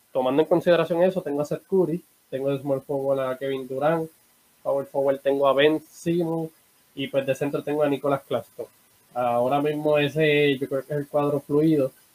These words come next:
que factor clave va a ser Ben Simmons. Para mí ese, ese, este equipo, eh, yo no, yo no estoy tan optimista con ellos, pero si, si quisiera, ¿verdad?,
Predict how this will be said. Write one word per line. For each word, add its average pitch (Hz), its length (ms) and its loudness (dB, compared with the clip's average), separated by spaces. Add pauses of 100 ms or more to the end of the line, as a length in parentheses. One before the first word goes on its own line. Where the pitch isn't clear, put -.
(400)
que 185 260 6
factor - 540 -2 (100)
clave 151 540 6 (540)
va 131 100 0
a 135 40 0
ser 160 340 2 (800)
Ben 151 200 2
Simmons. 123 380 -2 (380)
Para 127 120 4
mí 151 200 6
ese, 165 420 4
ese, 151 1200 4
este 151 160 -2
equipo, 185 480 -2 (640)
eh, 131 600 0 (560)
yo 151 240 2
no, 202 280 2 (180)
yo 147 100 2
no 190 60 2
estoy 214 160 -4
tan 202 200 2
optimista 185 560 2
con 185 140 4
ellos, 170 180 4 (100)
pero 165 460 4 (1120)
si, 147 500 -2
si 147 160 -2
quisiera, 156 340 4
¿verdad?, 175 360 6